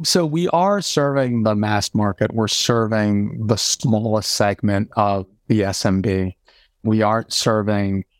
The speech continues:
the larger ones. I think the best way to think about this is when you're at about five million in revenue and above, you start getting an actual banker at a bank. They start thinking about you as, "All right, you're gonna grow beyond." So the question is, is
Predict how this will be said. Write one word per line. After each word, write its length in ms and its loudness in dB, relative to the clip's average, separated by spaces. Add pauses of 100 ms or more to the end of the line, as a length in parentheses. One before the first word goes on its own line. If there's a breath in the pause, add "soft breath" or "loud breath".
(280)
the 100 4
larger 420 2
ones. 300 0
I 80 2
think 160 -2 (100)
the 140 2
best 320 -2
way 140 2
to 100 0
think 240 -2
about 320 0
this 220 -2
is 260 0
when 140 0
you're 140 4
at 80 0
about 340 -2
five 280 2
million 400 0
in 140 0
revenue 540 0
and 100 2
above, 460 -2 (1080)
you 100 2
start 260 0
getting 260 0
an 80 2
actual 340 0
banker 560 -2 (140)
at 140 2
a 40 0
bank. 420 -6 (460)
They 100 4
start 280 0
thinking 320 -2
about 360 -2
you 380 0
as, 300 0
"All 140 2
right, 180 0
you're 160 2
gonna 220 0
grow 340 0
beyond." 640 0
So 140 2
the 100 -2
question 440 0
is, 180 -2
is 260 0